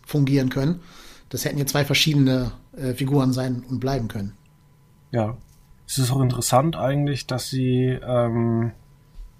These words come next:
Speaker 2: ja, eigentlich nie so eine richtig große Rolle hatte. Vielleicht in Southland, aber Watchmen war jetzt so der richtige Durchbruch.
Speaker 1: Ja, absolut.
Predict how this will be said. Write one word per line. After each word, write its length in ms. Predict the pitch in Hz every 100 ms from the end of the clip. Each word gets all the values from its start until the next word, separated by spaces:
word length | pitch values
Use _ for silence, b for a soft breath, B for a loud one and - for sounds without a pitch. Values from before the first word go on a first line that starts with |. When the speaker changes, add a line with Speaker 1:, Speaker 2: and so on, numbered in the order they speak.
| - 110
Speaker 2:
ja, 300 | 120 139 127 131 -
eigentlich 360 | - 131 120 131
nie 140 | 165
so 140 | 165
eine 160 | 151 139
richtig 280 | 160 - -
große 360 | 139 143 139 139
Rolle 720 | 139 - 131 131 160 190 143
hatte. 360 | 135 156 190 - B B B B B B
Vielleicht 320 | 135 139 147
in 100 | 139
Southland, 800 | 123 131 165 160 156 156 156 160
aber 520 | 71 123 135 131 120
Watchmen 760 | 117 131 - 170 175 180 175 151
war 140 | 139
jetzt 140 | 143 -
so 100 | 156
der 240 | 147 139
richtige 320 | 151 - 147
Durchbruch. 640 | 131 165 - - 117 - - - - - B B B B B -
Speaker 1:
Ja, 220 | 113 92
absolut. 560 | 120 117 127 131 135